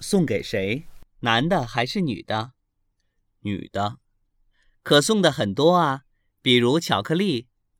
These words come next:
巧克力有点甜，他不喜欢甜的。衣服呢？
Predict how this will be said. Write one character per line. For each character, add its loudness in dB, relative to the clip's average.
巧 -6
克 -6
力 -2
有 -4
点 -8
甜， -8
他 -10
不 -4
喜 -8
欢 -12
甜 -14
的。 -10
衣 2
服 -2
呢？ -2